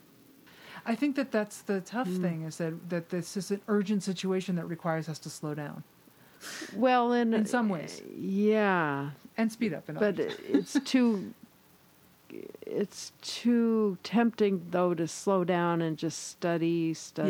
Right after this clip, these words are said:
Speaker 1: Yes, yes, I
Speaker 2: study.
Speaker 1: agree, yeah.
Speaker 2: Um, so I am a little concerned that, that we're, we're doing a lot of talk and not enough action.
Speaker 1: Yeah,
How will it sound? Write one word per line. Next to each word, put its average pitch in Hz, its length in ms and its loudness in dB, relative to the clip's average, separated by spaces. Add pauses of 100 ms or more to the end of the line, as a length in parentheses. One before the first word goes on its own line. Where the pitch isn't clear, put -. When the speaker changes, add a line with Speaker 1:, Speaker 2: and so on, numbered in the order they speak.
(120)
Speaker 1:
Yes, 147 300 -6
yes, 151 60 -2
I - 20 -2
Speaker 2:
study. 165 680 4
Speaker 1:
agree, 156 180 -8
yeah. 156 300 -2
Speaker 2:
Um, 156 200 -2 (880)
so 165 360 -2
I 156 140 0
am 202 260 4
a 185 60 4
little 180 240 0
concerned 165 1040 -2 (1080)
that, 143 300 -2 (1800)
that 113 220 -2
we're, 160 400 -2 (360)
we're 165 180 0
doing 165 600 0
a 147 140 -4
lot 147 260 0
of 139 100 -4
talk 151 460 0
and 151 160 -4
not 143 180 0
enough 135 300 -6
action. 131 720 -6
Speaker 1:
Yeah, 180 460 -2